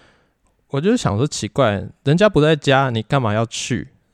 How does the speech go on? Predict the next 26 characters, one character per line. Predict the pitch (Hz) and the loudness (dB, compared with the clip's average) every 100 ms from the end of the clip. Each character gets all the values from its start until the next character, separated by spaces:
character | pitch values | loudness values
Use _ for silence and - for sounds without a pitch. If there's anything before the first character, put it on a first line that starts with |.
| - | -12
然 | 151 143 | -6 -2
后 | 208 | 2
你 | 165 127 | 2 4
为 | 151 | 4
什 | - | 4
么 | 104 | -2
一 | |
定 | 104 127 | -4 -2
要 | 135 | -4
挑 | - 131 131 | -4 -2 -2
下 | - 131 | -2 -2
雨 | 92 | -2
天 | - 117 120 | -4 -4 -2
送 | - 120 | -2 -2
卫 | 117 | -2
生 | 107 107 | -2 -4
纸？ | 107 - - | -6 -10 -8
是 | 135 143 | -6 -2
到 | 156 135 | 0 2
了 | 117 | 2
都 | 127 | 0
变 | 135 | -2
湿 | 127 131 | -2 -4
纸 | 113 92 | -8 -8
巾 | - 95 | -6 -2
了。 | 101 | -2